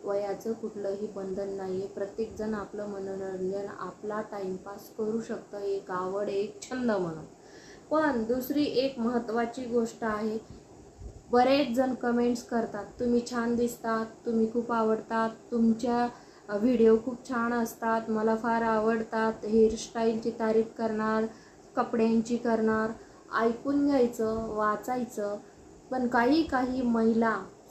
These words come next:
स्वतःवरून त्यांना मेसेज करतात, "खरंच का?" म्हणजे छान दिसती म्हणल्यावर "खरंच का?" असा मेसेज करतात.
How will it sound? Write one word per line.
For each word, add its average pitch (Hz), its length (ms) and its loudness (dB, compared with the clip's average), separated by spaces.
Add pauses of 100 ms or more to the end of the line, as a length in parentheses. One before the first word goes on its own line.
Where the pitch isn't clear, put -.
(140)
स्वतःवरून 247 880 2
त्यांना 240 360 0
मेसेज 233 540 2
करतात, 214 540 -4 (440)
"खरंच 277 680 4
का?" 160 180 -8 (640)
म्हणजे 226 320 0 (120)
छान 247 280 0
दिसती 262 360 2
म्हणल्यावर 240 440 2 (100)
"खरंच 254 720 4
का?" 190 80 -10 (720)
असा 233 160 -4
मेसेज 220 480 -2
करतात. 180 380 -8